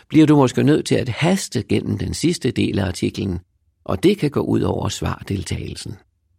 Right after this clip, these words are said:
Tilbage til teksten. Paragraf seksten.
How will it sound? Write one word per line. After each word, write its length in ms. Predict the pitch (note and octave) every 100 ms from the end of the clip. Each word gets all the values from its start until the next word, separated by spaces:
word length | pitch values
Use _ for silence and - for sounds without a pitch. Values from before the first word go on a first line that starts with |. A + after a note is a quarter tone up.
| _ _ _ _ _ _ _ _ _ _ _ _ _ _ _ -
Tilbage 360 | B2 G2 A#2+
til 120 | E3+
teksten. 400 | C#3+ - - - - _ _ _ _ _ _ _ _ _ _ _ _ _ _ _ _ _ _ _ _ _
Paragraf 360 | - G2 F2+ E2+
seksten. 640 | - F2+ G2 - F#3 G3